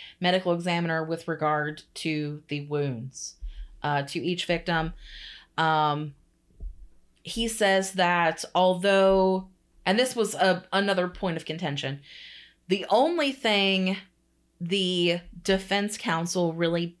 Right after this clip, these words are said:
pushed at the end of trial that they argued about was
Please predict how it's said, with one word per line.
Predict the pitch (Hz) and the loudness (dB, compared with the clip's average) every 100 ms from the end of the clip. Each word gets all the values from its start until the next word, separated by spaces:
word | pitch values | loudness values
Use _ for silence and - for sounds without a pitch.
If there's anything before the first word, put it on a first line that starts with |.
| _ | _
pushed | - 170 156 - - | -2 0 0 -2 -2
at | 156 156 | -2 -2
the | 143 | -4
end | 156 160 | -2 -2
of | |
trial | - 160 147 143 139 | -4 -2 0 0 0
that | 147 143 | -2 -2
they | 135 | -2
argued | 156 170 175 | 0 0 -2
about | 143 135 135 - | -4 -2 -2 -2
was | 143 143 139 131 | -2 0 0 -2